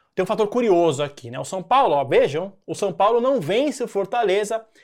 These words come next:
desde o fim de dois mil e vinte. Olha que loucura. São quase quatro anos de invencibilidade. Não foram tantos jogos assim,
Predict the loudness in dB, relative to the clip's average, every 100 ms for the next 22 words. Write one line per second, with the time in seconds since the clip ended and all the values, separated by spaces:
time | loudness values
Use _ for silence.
0 | _ _ 0 2 4 2 -2 -2 -4 -4
1 | -4 -2 -2 -2 -4 -6 -6 -6 -4 -6
2 | -10 -18 -18 _ _ -6 -6 -2 -4 -2
3 | -4 -4 -8 -20 _ -6 -6 -2 -2 0
4 | 0 0 2 2 4 2 2 -2 -2 -4
5 | -4 -4 0 0 0 -2 -2 -2 0 0
6 | 0 0 -2 -4 -6 -8 -12 -16 -10 -6
7 | -2 -2 0 -2 -2 -2 -2